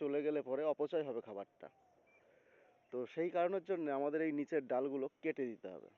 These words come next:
এই ডালগুলো কেটে দেব, যাতে গাছটা ফাঁকা হয়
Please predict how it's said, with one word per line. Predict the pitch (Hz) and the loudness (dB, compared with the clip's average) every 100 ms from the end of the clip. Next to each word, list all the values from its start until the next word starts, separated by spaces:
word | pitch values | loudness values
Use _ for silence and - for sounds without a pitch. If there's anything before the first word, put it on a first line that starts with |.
| _ _ _ _ _ _ _ _ _ _ _ _ _ _ _ _ _ _ - | _ _ _ _ _ _ _ _ _ _ _ _ _ _ _ _ _ _ -4
এই | 160 180 | -2 4
ডালগুলো | 175 170 160 185 | 4 4 4 0
কেটে | 196 165 165 | 0 -4 -2
দেব, | 156 165 214 _ _ _ _ - 120 131 | -2 -4 -8 _ _ _ _ -20 -20 -6
যাতে | 143 139 | -2 0
গাছটা | 123 135 - 156 | 2 2 2 -4
ফাঁকা | - 135 151 | -4 -4 -2
হয় | 131 135 | -2 -4